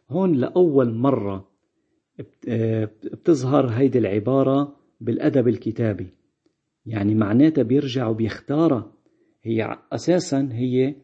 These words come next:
الأرض المختارة. هون شو بصير؟ بقول: "ويرث الرب يهوذا نصيبه في الأرض المقدسة،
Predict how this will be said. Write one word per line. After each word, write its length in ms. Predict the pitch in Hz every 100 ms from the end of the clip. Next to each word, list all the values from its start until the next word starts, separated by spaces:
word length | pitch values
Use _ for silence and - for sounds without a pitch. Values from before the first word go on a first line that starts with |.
| -
الأرض 320 | 131 185 151
المختارة. 720 | 135 117 110 - 104 92 87 _
هون 100 | 135
شو 140 | 156 180
بصير؟ 340 | 156 - 139
بقول: 220 | 104 123
"ويرث 500 | 110 113 139 147 147
الرب 300 | 120 131 113
يهوذا 500 | 120 120 147 143 151 151 - - - -
نصيبه 680 | 113 110 - 170 135 117 113
في 120 | 135
الأرض 240 | - 127
المقدسة، 840 | 123 117 - 135 127 131 151 151